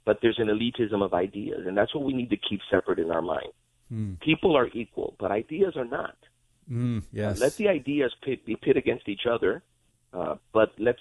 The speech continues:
Speaker 1: not rob people of the dignity they deserve as human beings.
Speaker 2: Excellent
Speaker 1: And so
Speaker 2: point.
Speaker 1: if, if, if we're able to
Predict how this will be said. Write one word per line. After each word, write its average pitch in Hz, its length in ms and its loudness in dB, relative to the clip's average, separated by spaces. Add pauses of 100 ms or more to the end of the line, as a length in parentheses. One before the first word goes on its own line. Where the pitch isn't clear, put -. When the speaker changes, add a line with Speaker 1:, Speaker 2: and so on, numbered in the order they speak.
Speaker 1:
not 117 300 0
rob 107 340 2
people 92 400 -2
of 90 180 -4
the - 60 -20
dignity 101 460 -2
they 92 120 0
deserve 98 380 0
as 98 140 -2
human 98 220 -6
beings. 120 200 -8 (680)
Speaker 2:
Excellent 127 500 0
Speaker 1:
And - 60 -6
so 95 180 6
Speaker 2:
point. 69 80 2
Speaker 1:
if, 107 160 -2
if, 107 160 -2 (260)
if 107 160 4
we're 113 140 8
able 170 220 4
to - 120 -14